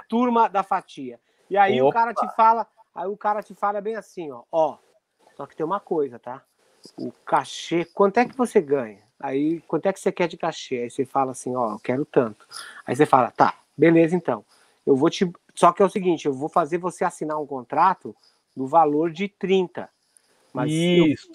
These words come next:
Speaker 1: Aí você fala assim, não, mas peraí, eu pedi, eu pedi sete. Não, eu sei. Os outros vinte e três você me repassa depois.
Speaker 2: Exatamente. Obrigado,
Speaker 1: Entendeu?
Speaker 2: Aquiles, por você falar isso.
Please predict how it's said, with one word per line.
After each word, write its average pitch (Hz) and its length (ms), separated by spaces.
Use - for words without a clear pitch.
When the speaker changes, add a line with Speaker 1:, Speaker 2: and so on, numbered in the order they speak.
Speaker 1:
Aí 170 220
você 180 100
fala 185 200
assim, 190 140
não, 226 220
mas 156 160
peraí, 190 420
eu 151 120
pedi, 190 480
eu - 60
pedi 165 200
sete. - 560
Não, 247 120
eu 170 140
sei. 233 360
Os 139 220
outros 202 260
vinte 196 220
e 185 80
três 175 280
você 190 200
me 196 100
repassa 190 460
depois. 220 360
Speaker 2:
Exatamente. 240 680
Obrigado, 180 460
Speaker 1:
Entendeu? 147 240
Speaker 2:
Aquiles, - 40
por 151 100
você - 280
falar 143 260
isso. 113 280